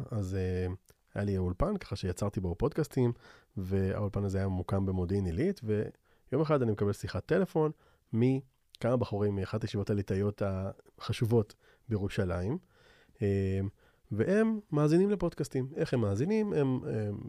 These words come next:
בבית של מישהו יש מחשב, נכנסים לאתר ספציפי, מורידים כ-M P שלוש את הקובץ,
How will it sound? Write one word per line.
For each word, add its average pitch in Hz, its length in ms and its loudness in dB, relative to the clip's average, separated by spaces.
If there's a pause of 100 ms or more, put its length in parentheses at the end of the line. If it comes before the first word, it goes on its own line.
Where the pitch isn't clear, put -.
(140)
בבית 123 340 0
של 92 100 -4
מישהו 117 300 -2
יש 104 220 -2
מחשב, 185 380 -4
נכנסים 117 320 -4
לאתר 104 240 -2
ספציפי, - 440 -6
מורידים 107 320 0
כ-M 117 300 -4
P 110 40 -4
שלוש 104 360 -2
את - 100 -8
הקובץ, 165 480 -2